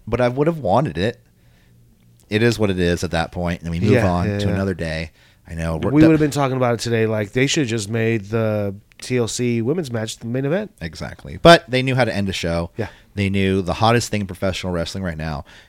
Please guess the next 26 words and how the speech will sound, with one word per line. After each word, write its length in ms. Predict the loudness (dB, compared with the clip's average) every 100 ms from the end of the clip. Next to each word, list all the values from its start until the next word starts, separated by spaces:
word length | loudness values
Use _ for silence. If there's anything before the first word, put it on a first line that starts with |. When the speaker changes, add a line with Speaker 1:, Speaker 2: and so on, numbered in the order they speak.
| -10
Speaker 1:
is 200 | -10 -6
Becky 320 | -6 -6 -6
and 100 | -6
Charlotte. 520 | -6 -6 -8 -10 -4
Speaker 2:
Yeah. 220 | 0 0 -4 -20 -6
Uh, 140 | -2 -2
Speaker 1:
So. 60 | -2
Speaker 2:
this, 320 | -4 -6 -6
it's 540 | -8 -4 -4 -4 -4 -2
only 140 | 0
gonna 180 | 2 2
get 180 | 2 2
he-, 220 | -2 -8
more 320 | -4 0 0
heated 360 | 2 2 2 0
from 140 | -2 -2
here 200 | 0 0
on. 180 | 0
Speaker 1:
What 80 | -2
do 40 | -2
you 40 |
think's 180 | -4 -2
gonna 100 | 0
happen? 380 | 0 0 -4 -4
We, 240 | -2 -2
so 280 | 0 2 2